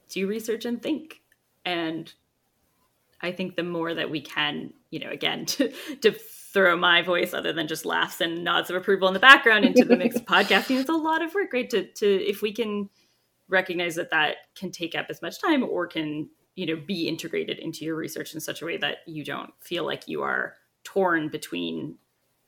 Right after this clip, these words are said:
Speaker 1: writing academic articles and producing a podcast or doing other public facing or digital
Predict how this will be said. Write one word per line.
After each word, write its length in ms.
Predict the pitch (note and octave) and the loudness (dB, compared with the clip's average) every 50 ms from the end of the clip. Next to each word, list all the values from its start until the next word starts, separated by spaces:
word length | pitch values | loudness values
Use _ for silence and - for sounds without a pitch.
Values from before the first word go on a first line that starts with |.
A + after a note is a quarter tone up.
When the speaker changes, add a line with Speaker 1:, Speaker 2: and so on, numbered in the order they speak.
| _ _ - | _ _ -8
Speaker 1:
writing 340 | E3 F3 D#3 D#3+ - E3 | -4 -2 -2 -2 -2 -4
academic 460 | D#3+ D#3+ D3+ - D#3 - D#3+ D#3 D#3+ - | -4 -6 -6 -6 -8 -6 -6 -4 -4 -4
articles 800 | - E3 - D#3+ - - - - - - - - - - - _ | -4 -2 -4 -6 -6 -6 -6 -6 -6 -8 -8 -8 -10 -10 -10 _
and 540 | D#3 D3+ - D3+ C#3+ C#3+ C#3+ - - - - _ _ _ _ _ _ _ _ _ _ | -10 -8 -8 -8 -8 -10 -10 -12 -12 -16 -16 _ _ _ _ _ _ _ _ _ _
producing 380 | - - D3 - - - - | -14 -12 -12 -10 -10 -10 -10
a 60 | - - | -10 -10
podcast 720 | - - - - - - - - - - - - - - _ _ | -10 -10 -12 -12 -8 -8 -6 -6 -6 -8 -10 -10 -12 -16 _ _
or 460 | - - - - - G1+ - - - _ _ _ _ _ _ _ _ _ _ _ _ G3 - | -10 -8 -8 -6 -6 -6 -6 -8 -10 _ _ _ _ _ _ _ _ _ _ _ _ -18 -8
doing 220 | - G3+ F3+ F3+ | -6 -6 -4 -4
other 160 | E3 D#3 F3 | -4 -4 -4
public 340 | D#3+ - - - - E3 D#3 | -6 -6 -8 -6 -6 -6 -6
facing 640 | - - F#3 - - - F2 - - - D#3 D3+ - - | -4 -6 -6 -6 -6 -6 -6 -4 -4 -4 -4 -6 -8 -10
or 420 | - - - D2+ D2 - - - _ _ _ _ _ _ _ _ _ _ _ _ _ _ _ _ _ _ F3+ | -12 -10 -8 -6 -6 -6 -8 -12 _ _ _ _ _ _ _ _ _ _ _ _ _ _ _ _ _ _ -14
digital 640 | D#3 F3+ G3 D#3+ - - D#3+ D#3 D#3 - - - _ | -4 -4 -4 -4 -2 -6 -4 -4 -4 -4 -6 -8 _